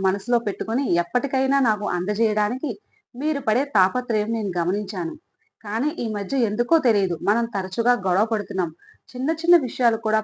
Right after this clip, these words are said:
పెద్దవిగా చూస్తున్నాం. ఇందులో నా తప్పు కూడా ఉంది అని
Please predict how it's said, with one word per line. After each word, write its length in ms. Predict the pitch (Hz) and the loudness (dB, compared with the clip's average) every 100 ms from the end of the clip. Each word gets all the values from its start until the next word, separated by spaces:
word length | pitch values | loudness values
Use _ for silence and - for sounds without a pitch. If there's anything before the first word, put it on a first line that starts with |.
| - | -2
పెద్దవిగా 460 | 180 165 214 233 240 | -4 0 0 2 2
చూస్తున్నాం. 420 | 226 - 190 180 156 _ _ _ - | 0 -4 -2 -2 -4 _ _ _ -14
ఇందులో 240 | 226 285 311 262 | -6 0 2 2
నా 60 | 226 | 0
తప్పు 180 | 202 254 247 | -2 -2 2
కూడా 160 | 262 240 190 | 4 4 2
ఉంది 180 | 208 | 2
అని 100 | 226 | 2